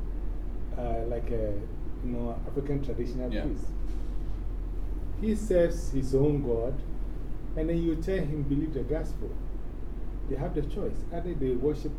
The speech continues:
Speaker 1: their, the traditional gods, many gods, or they accept Christ.
Speaker 2: Mm-hmm.
Speaker 1: So that one is, is an activity. That is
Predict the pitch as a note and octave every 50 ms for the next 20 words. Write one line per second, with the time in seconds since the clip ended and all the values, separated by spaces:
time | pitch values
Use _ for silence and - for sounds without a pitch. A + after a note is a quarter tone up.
0 | C3 A#2+ A#2+ A#2 A2+ A2+ - - - - - - - - A#2+ A2+ - - A#2+ B2
1 | C#3+ C#3 - D3 D3 C#3+ C#3 C#3 C3+ C3 C#3 D3+ - - - - - C#3 C#3 C#3+
2 | D3 C#3+ C#3+ C#3+ C#3 C#3+ - - - - - - - - - - - - - B2
3 | A#2+ A#2+ A#2+ G#2+ A2+ A2+ A2 A2 A2 A2 A2 - - - C3+ C3 C3+ - - -
4 | F3+ F3+ - - - - - - - - - - - - - - - - - -
5 | - - - - C#3+ C#3 C3+ D3 F3 G3+ F#3+ D#3+ E3 D#3+ D#3 D#3 D#3 D3+ - -
6 | - C#3 B2+ B2+ - - - - C#3+ C#3+ - D3 C#3+ D3 C#3+ - - - A3+ D#3+
7 | C3+ A#2 - - - - - - - - - - - - - - - - - -
8 | - - - - - D#3 - - C3+ - -